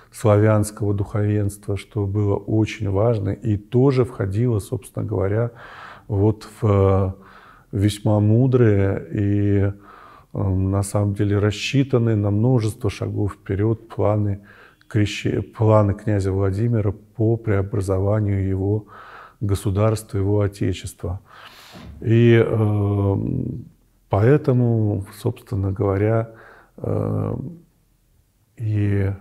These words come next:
э, жители Киева, да, укрепляли себя в предстоявшем им деле принятия веры, ну, по крайней мере, та часть,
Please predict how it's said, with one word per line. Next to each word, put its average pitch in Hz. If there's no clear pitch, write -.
э, 58
жители 107
Киева, 123
да, 117
укрепляли 113
себя 107
в -
предстоявшем 101
им 95
деле 101
принятия 104
веры, 113
ну, 104
по 101
крайней 92
мере, 95
та 98
часть, -